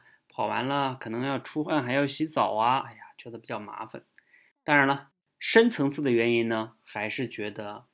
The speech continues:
有些浪费时间。虽然我们每个人都知道，哎，这个跑步锻炼对身体很健康，但是因为我们年轻嘛，因为我们觉得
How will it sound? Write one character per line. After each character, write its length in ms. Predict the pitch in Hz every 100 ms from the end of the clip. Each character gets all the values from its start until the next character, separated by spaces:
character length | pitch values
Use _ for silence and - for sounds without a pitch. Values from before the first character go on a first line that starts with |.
| _ -
有 120 | 104
些 200 | - 117
浪 220 | 127 127
费 120 | 123 117
时 200 | - 101
间。 360 | 104 98 98 _ _ - -
虽 200 | - 196
然 180 | 190 160
我 100 | 139
们 120 | 110
每 180 | 120 107
个 120 | 107
人 160 | 110 110
都 120 | 110
知 160 | 107 113
道， 340 | 104 98 - _ _ _ _
哎， 200 | - 117 - - - -
这 200 | 113 104
个 320 | 104 101 104 113 - _
跑 160 | 113 107
步 520 | 135 135 127 117 107
锻 180 | 139 131
炼 500 | 139 139 131 117 104
对 160 | - 113
身 200 | 143 143
体 100 | 135
很 160 | 104
健 220 | 110 110
康， 360 | 104 110 107 110 - - - _
但 160 | - 147
是 140 | 151
因 100 | 151
为 60 | 156
我 60 | 143
们 140 | 143
年 180 | 143 151
轻 180 | 156 156
嘛， 300 | 151 147 147
因 140 | 143
为 80 | 147
我 100 | 139
们 140 | 131
觉 160 | 135 135
得 340 | 139 143 143